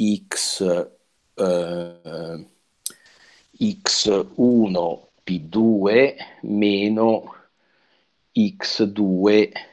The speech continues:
eh, P uno, e questa cosa ovviamente mi coincide con,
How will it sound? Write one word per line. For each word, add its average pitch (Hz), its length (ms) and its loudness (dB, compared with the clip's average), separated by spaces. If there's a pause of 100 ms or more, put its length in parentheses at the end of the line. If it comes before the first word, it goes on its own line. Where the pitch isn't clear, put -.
(400)
eh, 76 720 -6 (160)
P - 420 -4 (720)
uno, 85 1300 -2 (120)
e 104 160 -2
questa 98 380 0
cosa 98 320 0
ovviamente 95 880 0
mi 95 180 -2
coincide 92 840 -2 (1200)
con, 92 500 -2